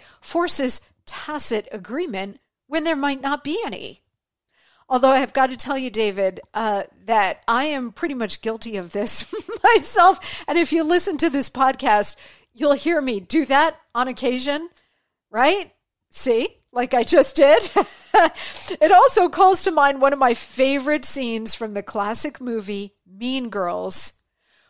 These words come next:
when Lindsay Lohan's character, Katie,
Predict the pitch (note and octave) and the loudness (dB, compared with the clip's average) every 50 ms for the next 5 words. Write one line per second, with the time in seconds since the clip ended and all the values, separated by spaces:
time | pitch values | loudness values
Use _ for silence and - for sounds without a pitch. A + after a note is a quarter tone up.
0 | _ _ _ G#3+ A3 G#3+ G3+ G#3 G3+ G3 A3 C4+ D#4+ D#4 - F4+ F#4 F4+ E4+ E4 | _ _ _ -12 -10 -10 -10 -10 -6 -6 -4 -4 -2 -2 -2 -2 0 2 2 2
1 | D#4 E4+ D4 D#4+ E4 E4 D4 - - D#4 D4+ C4+ C4+ C4+ - C#4+ B3 - - C#4 | 2 2 0 0 -2 -2 -2 -4 -2 -2 0 0 -2 -2 -4 -6 -6 -4 -4 -4
2 | C4 B3+ G#3 F#3+ - F#3 F3 - | -4 -2 -4 -6 -6 -8 -12 -16